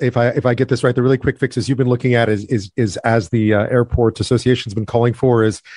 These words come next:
drop the covid nineteen testing, uh, coming in. We've been seeing fewer results, and try and speed up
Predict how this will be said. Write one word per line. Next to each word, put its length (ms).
drop 280
the 60
covid 260
nineteen 360
testing, 580
uh, 160
coming 300
in. 340
We've 100
been 100
seeing 300
fewer 200
results, 540
and 300
try 220
and 120
speed 300
up 260